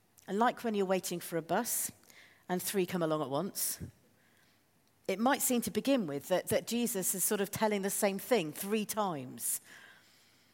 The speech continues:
Stories about a lost sheep, a lost coin, a lost son or two. But it's a bit like these are three different buses,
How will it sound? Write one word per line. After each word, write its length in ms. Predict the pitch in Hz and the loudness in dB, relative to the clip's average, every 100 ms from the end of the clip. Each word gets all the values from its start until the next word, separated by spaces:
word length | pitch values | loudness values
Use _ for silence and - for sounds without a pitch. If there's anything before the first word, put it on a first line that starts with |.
| - - | -20 -8
Stories 440 | - - 233 190 | -4 2 4 4
about 180 | 185 160 | 2 0
a 40 | 160 | 0
lost 220 | 175 - | -2 -2
sheep, 380 | - 214 147 - - | -2 -2 -4 -10 -2
a 60 | |
lost 300 | 175 180 - | 0 0 -2
coin, 600 | - - 240 196 135 135 - - - - | -4 -4 -2 -2 -4 -10 -14 -20 -18 -6
a 60 | |
lost 320 | 180 175 - - | -2 -2 -2 -2
son 340 | - 214 147 | 0 0 0
or 120 | 139 | -6
two. 360 | 143 - 143 131 - - _ _ _ _ _ _ _ _ - _ _ _ _ _ _ _ - | -4 -2 -2 -4 -12 -20 _ _ _ _ _ _ _ _ -20 _ _ _ _ _ _ _ -2
But 200 | 226 226 - _ - | 0 -2 -10 _ 0
it's 220 | 254 - | 0 2
a 60 | 262 | 2
bit 240 | 339 302 | 2 4
like 260 | 156 143 - | 2 2 2
these 180 | 190 180 | 2 2
are 60 | |
three 240 | 180 226 202 | 0 -2 -2
different 240 | 190 175 | -4 0
buses, 580 | 180 - 139 143 - | 0 0 -2 0 0